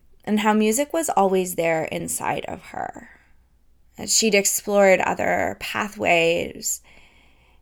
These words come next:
and music was always there saying, "I am very much a part of you."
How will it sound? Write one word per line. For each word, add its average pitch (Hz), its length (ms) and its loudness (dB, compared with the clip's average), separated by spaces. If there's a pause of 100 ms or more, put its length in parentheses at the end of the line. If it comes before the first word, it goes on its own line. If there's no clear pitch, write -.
(160)
and 180 540 0
music 202 500 2
was 175 800 -2 (1120)
always 269 400 -6
there 185 680 2 (1300)
saying, 175 520 -6 (120)
"I 196 140 -2
am 220 340 -4
very 180 340 -2
much 170 540 -12 (100)
a 190 100 -14
part - 380 -10
of - 180 -14
you." - 120 -12